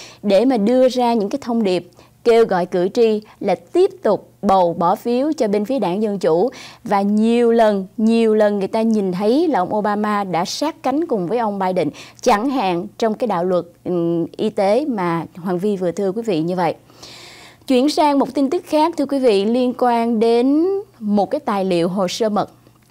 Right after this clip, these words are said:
mà đã bị mất tích ngay dưới thời của cựu tổng thống Donald Trump. Nhưng mà kỳ này á, thì liên quan đến những cái thông tin tình báo về phía Nga có can thiệp vào bầu cử của Mỹ.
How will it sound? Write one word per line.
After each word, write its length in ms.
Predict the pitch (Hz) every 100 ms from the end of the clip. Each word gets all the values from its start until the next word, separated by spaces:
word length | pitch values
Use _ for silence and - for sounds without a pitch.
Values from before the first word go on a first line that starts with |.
| _ _ _ _ - -
mà 240 | 208 185
đã 140 | 185 208
bị 180 | 165
mất 240 | 190 269 -
tích 140 | 320 - _ _ _ _ _ _ 226
ngay 240 | 247 247
dưới 280 | 202 277 359
thời 320 | 262 202 180
của 140 | 175
cựu 280 | 196 196 170
tổng 260 | 170 170 214
thống 300 | 226 247 277
Donald 240 | 214 208
Trump. 260 | 240 214 180 - - - _
Nhưng 180 | 269 320
mà 80 | 294
kỳ 200 | - 214
này 280 | 208 190 190
á, 120 | 254 254
thì 120 | 196
liên 260 | 214 240 233
quan 280 | 233 220 214
đến 160 | 269
những 120 | 240 180
cái 80 |
thông 200 | 240 214
tin 240 | 208 208 202
tình 240 | 185 160
báo 260 | 175 190 277
về 220 | 247 180
phía 340 | 196 214 285 330 - -
Nga 400 | 220 226 220 208 202
có 140 | 233 269
can 260 | 247 214
thiệp 240 | 202 196 -
vào 140 | 180
bầu 180 | 170 160
cử 220 | 156 160 165
của 100 | 196
Mỹ. 300 | 196 160